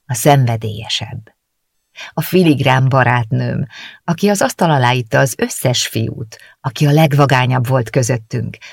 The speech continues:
és aki mindig őszintén kimondta, amit gondolt. Húsz éve legalábbis ilyen volt. Én pedig reméltem, hogy még mindig számíthatok rá. Számíthatok arra,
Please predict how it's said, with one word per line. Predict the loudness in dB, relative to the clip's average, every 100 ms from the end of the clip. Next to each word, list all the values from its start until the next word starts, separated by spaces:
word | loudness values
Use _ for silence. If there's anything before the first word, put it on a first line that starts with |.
| -20 -20 _ _
és | -4 -2
aki | -2 -2
mindig | 0 0 0
őszintén | -2 0 0 0 -2
kimondta, | 0 0 0 -2 -2
amit | -2 -2
gondolt. | -6 -10 -10 -12 -14 _ -20 _ _ _ _ _ _ _ _ _ _ _ _ _ _ _ _ _
Húsz | -4 0 2
éve | 2 2
legalábbis | 2 2 0 0 -2
ilyen | -2 -2 -2
volt. | -2 -4 -6 -12 -20 _ _ _ _
Én | 0 2
pedig | 4 2
reméltem, | 4 4 4 2 0 0 2
hogy | 2 2
még | 2 2
mindig | 2 0 -2
számíthatok | -4 -4 -4 -8 -8 -10 -10 -12
rá. | -12 -12 _ _ _ _ _ _ _ _ _ _
Számíthatok | 2 4 4 0 -2 -2 0
arra, | 0 0 0 -2